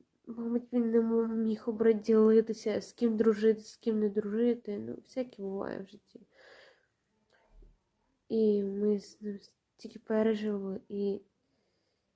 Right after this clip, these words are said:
і він мені, і він мене, і він, це друг з Казахстану, він мене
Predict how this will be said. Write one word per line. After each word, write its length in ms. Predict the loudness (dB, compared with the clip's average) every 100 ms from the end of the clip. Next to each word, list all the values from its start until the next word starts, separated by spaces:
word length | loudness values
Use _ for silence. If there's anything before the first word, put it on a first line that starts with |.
| _ -12
і 80 |
він 320 | -4 0 0 0
мені, 460 | -2 -4 -6 -8 -8
і 80 | -2
він 220 | 0 2
мене, 560 | 0 0 0 -2 -4 -12 _ _ _ -10
і 100 | -6
він, 480 | 0 2 0 -4 -12 _ -20
це 160 | _ -8
друг 320 | -2 0 -2
з 80 | -6
Казахстану, 880 | -12 -10 -10 -12 -14 -6 -4 -4 -6 -8 _ _ _ _ _ -8
він 200 | -4 0
мене 460 | 0 2 2 0